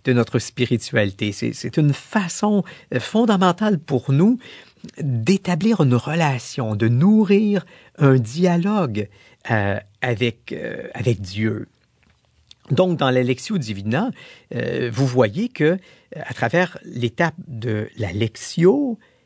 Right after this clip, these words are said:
à travers l'étape de la Meditatio, c'est une façon de se mettre à l'écoute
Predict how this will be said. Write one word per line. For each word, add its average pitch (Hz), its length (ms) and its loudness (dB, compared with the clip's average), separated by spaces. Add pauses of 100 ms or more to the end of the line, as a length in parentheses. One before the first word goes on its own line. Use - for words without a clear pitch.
à - 80 -18
travers 110 300 -4
l'étape 113 340 0
de 107 140 -2 (180)
la 104 120 -4
Meditatio, 151 920 -2 (380)
c'est - 260 -2
une 165 100 4
façon 180 400 -4
de 151 100 -2
se - 200 0
mettre 147 540 2
à 113 80 0
l'écoute 113 680 -4